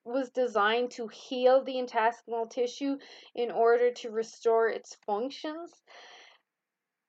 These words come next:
That, like, the idea is very, very noble, and I'm not saying this won't be helpful for some people, but when you understand how the body works, you already have an understanding that, well,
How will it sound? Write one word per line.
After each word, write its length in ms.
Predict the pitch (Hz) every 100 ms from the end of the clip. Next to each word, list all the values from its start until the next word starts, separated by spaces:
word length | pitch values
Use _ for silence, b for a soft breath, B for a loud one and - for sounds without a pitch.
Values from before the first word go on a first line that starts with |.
| _ _ 220 214
That, 320 | 320 403 480 - - - _ _ _ _ _ _ _ _ _ _ 262
like, 260 | 311 262
the 160 | 302 294
idea 580 | 294 320 302 311 311 247
is 200 | 269 247
very, 380 | 302 285 285
very 320 | 247 254 247 240
noble, 640 | 220 233 277 311 339 349 285
and 140 | 247
I'm 120 | 247 254
not 220 | 240 -
saying 280 | 254 247 247
this 200 | 247 247
won't 220 | 247 247
be 100 | 254
helpful 540 | 220 196 208 - 302
for 240 | 311 302 285
some 320 | 285 262 277
people, 380 | 311 302 311 302
but 160 | 294 285
when 220 | 320 370
you 100 | 440
understand 560 | 311 285 - 269 262 262
how 160 | 254
the 120 | 240
body 340 | 240 247 240 233
works, 480 | 233 302 294 - 285
you 160 | 294
already 480 | 370 403 302 294 302
have 240 | 285 262
an 80 | 240
understanding 840 | 240 233 240 247 247 330 294 247 233
that, 240 | 220 226
well, 320 | 254 262 247